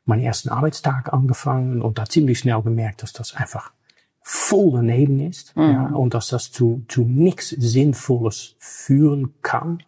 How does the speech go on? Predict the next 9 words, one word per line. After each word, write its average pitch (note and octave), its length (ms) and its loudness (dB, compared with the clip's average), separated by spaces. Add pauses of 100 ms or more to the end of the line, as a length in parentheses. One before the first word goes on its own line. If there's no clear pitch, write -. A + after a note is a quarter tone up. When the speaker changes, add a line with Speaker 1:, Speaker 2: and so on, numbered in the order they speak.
(160)
Speaker 2:
Mhm. D#3 480 0 (380)
Speaker 1:
Hab - 260 -2
dann B2 180 2
mit A#2+ 200 2
einem, A#2 280 0
mit A#2 180 -4
einem A#2+ 140 -2
enormen E3 640 4
Streit, C3 720 -2